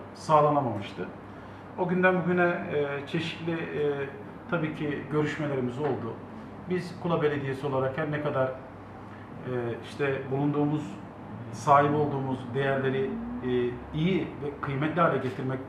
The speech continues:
düşüncesinde olsak da tabii ki ilgili firmada vermiş olduğu elli yıllık emeğe binaen ve işte marka değerine ve buna benzer, e, e, kaynağı, e, ilk günden bugüne çalıştırmasına rağmen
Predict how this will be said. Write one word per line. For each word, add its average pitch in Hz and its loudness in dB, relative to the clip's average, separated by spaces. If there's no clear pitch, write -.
düşüncesinde 127 -2
olsak 131 -4
da - -2
tabii 175 0
ki 185 -2
ilgili 156 -2
firmada 147 2
vermiş 165 4
olduğu 135 0
elli 135 2
yıllık 131 0
emeğe 143 2
binaen 113 -2
ve 135 2
işte 131 0
marka 165 6
değerine 113 -2
ve 131 0
buna 135 2
benzer, 139 0
e, 120 -2
e, 113 -8
kaynağı, 143 6
e, 127 -4
ilk 170 0
günden 131 -2
bugüne 120 -2
çalıştırmasına 131 -2
rağmen 117 0